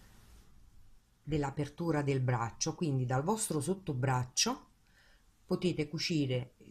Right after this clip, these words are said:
sino alla fine oppure lasciare un po' di spazio e creare uno spacchetto.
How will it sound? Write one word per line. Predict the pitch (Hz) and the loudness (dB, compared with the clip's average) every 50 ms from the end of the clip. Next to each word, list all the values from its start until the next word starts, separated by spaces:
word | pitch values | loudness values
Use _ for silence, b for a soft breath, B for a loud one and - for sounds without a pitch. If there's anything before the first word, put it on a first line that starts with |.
| - - _ _ _ _ | -20 -20 _ _ _ _
sino | - - - - - 196 196 170 147 131 120 117 120 - _ _ _ _ _ _ _ | -8 -4 -2 0 2 4 4 4 4 4 2 -2 -4 -10 _ _ _ _ _ _ _
alla | - 156 147 143 143 | 2 2 4 4 0
fine | 131 - 143 123 117 120 139 190 262 - - _ _ _ - - _ - - - - - - - _ _ - b b b b b b b b _ _ _ _ _ _ | 0 -2 -4 -2 -2 0 0 0 -2 -4 -10 _ _ _ -20 -20 _ -20 -20 -20 -20 -20 -20 -20 _ _ -20 b b b b b b b b _ _ _ _ _ _
oppure | - 262 254 - - 160 165 160 165 165 170 175 170 - _ _ | -2 -2 -2 -2 0 2 4 4 6 4 4 0 -2 -10 _ _
lasciare | - 175 202 208 - - - 156 143 139 135 135 139 139 139 - _ _ | 0 0 0 2 2 0 2 2 2 2 2 2 0 -2 -4 -8 _ _
un | - 160 - | -6 -6 0
po' | - 160 | 2 2
di | 156 156 202 | 2 4 2
spazio | 196 - - - 123 123 123 - - - - 185 175 - - | 0 0 0 2 2 2 2 -2 -4 -2 -2 -2 -2 -2 -6
e | - - - | -8 -8 -4
creare | - 170 131 131 123 123 127 127 123 127 127 - - - - - | -4 -2 0 2 2 4 4 2 2 0 -4 -4 -10 -16 -12 -2
uno | - 185 160 143 131 | 2 2 4 4 2
spacchetto. | - - - 127 - - - - 107 107 104 - - - 107 110 - - | -2 -4 -4 -6 -8 -6 -6 -6 -6 -6 -8 -12 -10 -6 -6 -6 -6 -10